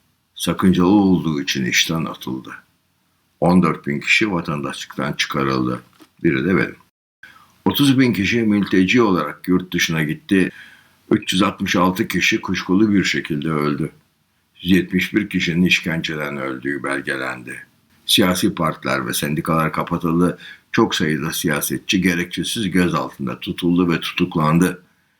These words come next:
Yirmi üç bin altı yüz yetmiş yedi derneğin faaliyeti durduruldu. Üç bin sekiz yüz elli dört öğretmen,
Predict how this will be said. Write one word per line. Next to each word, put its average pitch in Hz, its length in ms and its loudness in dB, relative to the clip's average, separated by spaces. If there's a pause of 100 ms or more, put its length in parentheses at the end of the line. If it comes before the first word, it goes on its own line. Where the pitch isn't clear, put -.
(340)
Yirmi 98 300 4
üç 127 320 -2
bin 98 160 4
altı 92 400 0
yüz 92 180 2
yetmiş 92 420 2
yedi 95 260 4
derneğin 82 540 0
faaliyeti 76 580 -2
durduruldu. 69 920 -4 (840)
Üç - 220 -2
bin 82 140 4
sekiz 76 460 -2
yüz - 0 -
elli 71 260 -2
dört 92 200 2
öğretmen, 78 640 -2